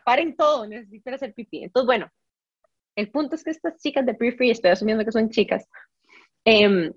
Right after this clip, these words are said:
tienen como, de como unos conos de papel y de cartón, que lo que son son como unos embudos para poder hacer pipí de pie, para que las mujeres puedan hacer pipí de pie, o las personas en realidad con vulvaginas puedan hacer pi-,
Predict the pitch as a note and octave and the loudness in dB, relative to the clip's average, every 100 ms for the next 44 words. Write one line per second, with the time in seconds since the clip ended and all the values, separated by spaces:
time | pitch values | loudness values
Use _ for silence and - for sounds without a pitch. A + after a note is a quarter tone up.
0 | _ B3 A#3 C4 - C4+ - - _ _ | _ 4 4 2 0 0 0 -4 _ _
1 | _ _ _ _ - - G#3 G#3 C#4+ - | _ _ _ _ -2 0 0 0 0 -4
2 | - G#3+ F3 D#3+ E3 - _ _ _ _ | -2 0 0 -4 -10 -18 _ _ _ _
3 | _ _ - F#3 F#3+ F3 E3+ G#3 B3+ D4+ | _ _ -2 2 2 2 4 6 6 4
4 | A#3 A3+ A3+ E3 - E3+ E3 E3+ _ _ | 2 0 2 0 -2 -4 -4 -12 _ _
5 | _ _ _ _ _ B3 G#3+ G#3+ G#3+ G3+ | _ _ _ _ _ 4 4 2 0 0
6 | A#3+ C4+ C4 A3+ C#4 D4 A#3 G3 A#3+ D4+ | 0 0 0 0 0 2 2 2 0 0
7 | F4 - _ _ _ _ _ _ _ - | -4 -10 _ _ _ _ _ _ _ 2
8 | A#3 A3+ F3+ F#3+ B3 C4 G3+ F3 F3+ G3 | 2 4 2 2 -2 -4 -4 -2 -2 -4
9 | F#3+ G3 _ _ _ _ _ _ - G#3 | -6 -6 _ _ _ _ _ _ 0 2
10 | G#3 F#3 G3 G#3 - A3+ G#3+ F3+ F3+ F#3 | 4 2 2 0 2 2 0 -2 0 2
11 | F3+ E3+ - B3+ - A#3 C4+ C#4 D#4 C4 | 4 4 6 6 4 0 0 0 0 0
12 | F#3 F3+ F#3+ B3 A3+ G3+ E3+ G#3+ F3+ F3 | 4 4 4 2 0 -2 -2 0 0 -2
13 | F#3+ G#3 G#3+ - E3 E3 D#3+ _ D3 - | -4 -6 -6 -4 -4 -4 -12 _ -8 -8